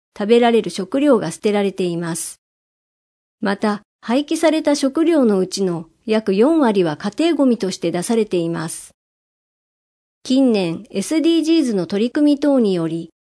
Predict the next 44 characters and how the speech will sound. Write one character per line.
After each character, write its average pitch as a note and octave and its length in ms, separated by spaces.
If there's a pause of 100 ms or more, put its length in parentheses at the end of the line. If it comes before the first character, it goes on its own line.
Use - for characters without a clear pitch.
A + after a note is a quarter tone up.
(360)
数 E4+ 260
値 - 140
と G#3+ 140
し - 100
て G3 140
は D#3+ 100
減 G3 240
少 C4+ 240
し C4+ 100
て C4 140
い B3+ 80
ま A#3 160
す G#3 140
が、 D#3+ 240 (520)
湖 C#4+ 300
北 F3+ 140
広 C#4 340
域 C#4 240
行 B3+ 200
政 D4+ 280
事 C#4 60
務 C#4 160
セ C4+ 180
ン B3 80
タ F#3+ 140
ー D#3+ 260
業 G#3 140
務 D#4 180
課 D#4 140
の C#4+ 100
職 D4 300
員 C4 180
さ F#3+ 180
ん D#3+ 100
は、 D#3+ 200 (640)
家 G#3 160
庭 D4 220
か D4 120
ら C4+ 120
収 C4+ 240
集 B3+ 220
さ B3 140
れ A#3 100
た G#3+ 260